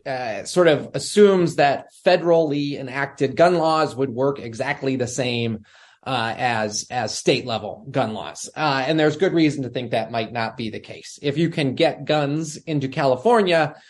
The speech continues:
from other states that have looser regulations, uh, uh, that's going to be a problem that would not be a problem if, if the same laws from California uh, were enacted,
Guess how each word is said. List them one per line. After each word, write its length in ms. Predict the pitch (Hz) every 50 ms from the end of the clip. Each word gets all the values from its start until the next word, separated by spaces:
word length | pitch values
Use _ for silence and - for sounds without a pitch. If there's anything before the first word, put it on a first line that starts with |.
| _ _ _
from 160 | - 160 151
other 260 | 139 156 165 175 156
states 380 | 143 - - 151 135 131 - -
that 100 | 127 123
have 200 | 135 127 123 127
looser 360 | 139 156 175 165 - 175 147
regulations, 960 | 135 135 135 131 131 127 110 113 117 113 - - 123 110 110 110 107 - - -
uh, 300 | - 123 117 110 107 - -
uh, 200 | - 120 113 107
that's 260 | 104 139 139 143 - -
going 220 | 156 147 143 131
to 60 | 120
be 100 | 127 120
a 60 | 117
problem 540 | 120 - - 160 170 170 160 160 151 139 135
that 160 | 135 131 131
would 140 | 156 143 143
not 220 | 180 214 240 - 180
be 80 | 160
a 60 | 151
problem 520 | 156 151 139 131 135 131 131 127 127 127 123
if, 320 | 120 123 113 - - - _
if 220 | 123 131 127 -
the 80 | 139 120
same 300 | - 139 139 139 139 127
laws 200 | 117 117 117 117
from 140 | 120 110
California 800 | - 123 107 107 - - 151 147 143 131 127 117 113 110 - - _ _ _ _ _ _ _ -
uh, 240 | 131 135 123 117 113 120
were 360 | 127 127 120 117 117 117 -
enacted, 720 | 131 123 110 110 107 110 110 - 127 110 107 98 95 95